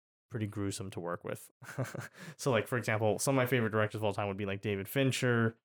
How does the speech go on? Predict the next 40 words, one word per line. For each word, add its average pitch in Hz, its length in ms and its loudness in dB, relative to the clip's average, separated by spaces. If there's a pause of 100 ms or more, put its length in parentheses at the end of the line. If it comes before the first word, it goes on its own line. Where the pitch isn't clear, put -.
(380)
uh, 101 180 0
Stanley 101 340 -6
Kubrick, 120 500 2 (380)
um, 110 460 -10 (1600)
uh, 95 480 -6 (500)
Richard 143 240 0
Linklater. 104 400 0
He's 104 180 -2
pretty 101 180 -8
good 98 200 -8
too, 101 160 -8
although 98 180 -4
he's 117 140 -4
a 120 40 0
little 98 140 0
bit 87 140 -6
different 95 500 -8
the 107 60 -18
way 101 120 -10
he 101 80 -10
makes 95 260 -10
films. 92 500 -10
I 107 60 -8
like 104 180 -2
the 110 60 -10
Coen 98 300 -2
brothers 92 300 -2
as 92 120 -10
well. 90 280 -4 (540)
But, 107 220 0 (180)
like, 110 160 -2
for 127 80 -2
example, 110 320 2
David 113 260 2
Fincher, 104 260 -2
he'll 104 160 0
do, 104 120 2
like, 92 140 0
ninety 92 280 -4
takes. - 440 -8